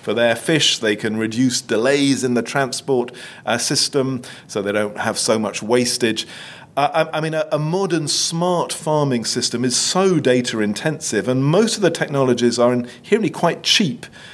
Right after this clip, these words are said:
that I think we will see a complete transformation of everyday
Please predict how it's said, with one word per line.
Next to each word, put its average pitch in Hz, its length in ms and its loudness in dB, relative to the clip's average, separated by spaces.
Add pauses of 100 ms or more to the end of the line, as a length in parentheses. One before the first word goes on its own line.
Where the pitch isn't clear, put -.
(160)
that 127 100 4
I 160 120 4
think 160 440 0
we 131 140 2
will 123 120 0
see 131 200 0
a 123 40 2
complete 185 600 -2
transformation 127 760 -2
of - 160 -8
everyday 113 760 2